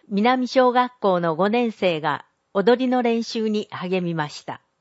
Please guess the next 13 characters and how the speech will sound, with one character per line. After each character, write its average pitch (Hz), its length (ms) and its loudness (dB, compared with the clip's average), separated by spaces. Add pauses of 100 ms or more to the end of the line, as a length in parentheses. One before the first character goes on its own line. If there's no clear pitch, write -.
(1600)
七 - 340 -8
月 233 320 -2
十 220 240 -2
二 202 160 -2
日、 185 580 -8
南 208 380 -2
小 196 260 -2
学 170 200 -4 (100)
校。 - 300 -6 (1900)
写 202 220 0
真 262 260 -4
説 240 320 -2
明。 139 320 -6